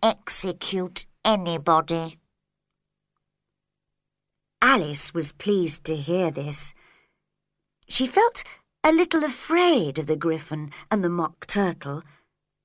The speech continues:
because they were so large. But they were very friendly, and sang songs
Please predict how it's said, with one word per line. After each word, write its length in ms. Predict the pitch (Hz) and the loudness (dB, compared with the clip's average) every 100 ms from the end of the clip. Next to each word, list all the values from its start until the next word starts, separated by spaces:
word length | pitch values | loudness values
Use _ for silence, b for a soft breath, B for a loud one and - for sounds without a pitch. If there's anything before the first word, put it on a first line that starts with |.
| _ - | _ 0
because 320 | 330 - 370 | 0 2 2
they 140 | 320 | 2
were 80 | 277 | 4
so 240 | 285 - 277 | 4 4 2
large. 840 | 214 220 403 269 139 135 - - - _ _ _ _ _ _ _ _ _ _ _ _ | 2 0 -2 -4 -6 -8 -4 -4 -6 _ _ _ _ _ _ _ _ _ _ _ _
But 120 | 277 226 | -2 2
they 120 | 285 | 2
were 140 | 320 | 2
very 380 | 247 359 480 220 | 2 2 4 2
friendly, 760 | - 214 254 277 160 131 156 - _ _ _ _ _ _ 220 | 0 -2 0 0 -4 -6 -10 -14 _ _ _ _ _ _ -2
and 120 | 226 | 2
sang 340 | - 262 247 | 4 4 4
songs 680 | 247 - 320 226 156 135 | 4 6 6 4 0 -2